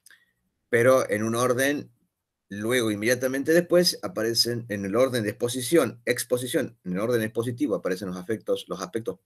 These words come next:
positivos, lo cual, eh, según las, eh, las investigaciones, los experimentos de Hovland,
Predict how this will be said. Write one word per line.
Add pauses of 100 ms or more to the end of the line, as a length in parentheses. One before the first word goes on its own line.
positivos, (1900)
lo
cual,
eh,
según
las,
eh,
las
investigaciones,
los
experimentos
de
Hovland,